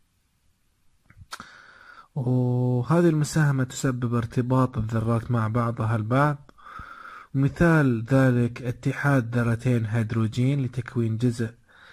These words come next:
آه، من الهيدروجين. آه، وغاز الميثان أيضًا، آه، اس جي أربعة، آه، آه، آه، سي اتش أربعة، عفوًا،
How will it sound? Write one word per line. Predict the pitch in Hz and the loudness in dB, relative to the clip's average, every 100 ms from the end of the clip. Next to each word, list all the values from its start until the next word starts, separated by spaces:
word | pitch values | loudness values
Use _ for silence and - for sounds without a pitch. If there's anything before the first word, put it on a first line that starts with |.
| - - - _ - | -20 -20 -20 _ -14
آه، | 123 113 107 107 110 | -6 -2 -2 -4 -6
من | 113 120 120 113 | -2 0 0 -2
الهيدروجين. | - 131 113 107 113 127 117 113 107 113 143 175 - _ _ - - - - - _ | -4 -2 -2 -2 0 0 2 0 2 0 0 -2 -8 _ _ -20 -20 -20 -20 -20 _
آه، | 131 117 117 | -4 -2 0
وغاز | 117 117 147 156 131 127 | -2 0 2 4 2 2
الميثان | 117 117 123 - 127 117 | 2 2 2 2 2 2
أيضًا، | 110 120 113 120 147 165 214 | 2 0 2 2 0 -2 -6
آه، | 175 117 113 107 110 127 135 | -6 -2 0 0 -2 -2 -2
اس | 120 - - | -2 -8 -8
جي | - 120 113 110 - _ _ _ - | -2 2 2 -2 -8 _ _ _ -10
أربعة، | 127 110 107 123 123 117 110 107 139 160 - _ _ _ _ - - - - - - - | -4 -2 -2 0 0 2 0 2 2 0 -6 _ _ _ _ -20 -20 -20 -20 -20 -16 -4
آه، | 113 110 110 | -2 0 -2
آه، | 127 123 110 107 | -2 -2 -2 -6
آه، | - 127 104 - 170 - - _ _ _ - | -10 -12 -12 -12 -12 -14 -20 _ _ _ -10
سي | - - 139 131 | -8 0 0 2
اتش | 135 - - | -2 -2 -2
أربعة، | 117 120 120 110 117 147 147 | 2 4 4 4 4 2 0
عفوًا، | 120 - 123 151 | -2 0 0 0